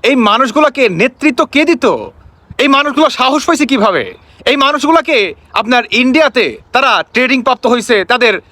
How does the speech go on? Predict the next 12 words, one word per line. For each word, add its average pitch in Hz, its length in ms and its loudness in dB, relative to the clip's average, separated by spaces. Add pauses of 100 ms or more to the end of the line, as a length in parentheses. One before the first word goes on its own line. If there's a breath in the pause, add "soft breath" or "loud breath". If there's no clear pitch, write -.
(100)
আহ, 180 160 0
ট্রেনিং 262 360 0
দেওয়ার 254 140 2
ব্যবস্থা 240 380 0
করছে, 208 400 -2 (380)
এত 233 240 -2
কিছু 269 280 0
আঞ্জাম 240 440 0
দিছে 240 240 -2
কে? 135 300 -6 (600 soft breath)
বাংলাদেশের 262 460 0
মানুষকে 247 600 0